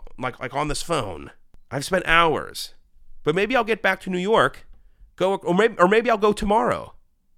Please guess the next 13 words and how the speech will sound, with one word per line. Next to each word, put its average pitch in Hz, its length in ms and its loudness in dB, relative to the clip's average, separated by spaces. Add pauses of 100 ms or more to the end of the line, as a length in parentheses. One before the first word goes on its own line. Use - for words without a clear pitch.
(1040)
Maybe 139 320 -4
they'll 196 140 2
have 208 240 -2
an 196 80 -4
S 110 260 -6
eight. 76 300 -8 (460)
Maybe 123 320 -2
I'll 170 100 2
just 165 220 -4
say, 165 280 0
"You 127 120 -4
know 156 120 2
what? 165 320 0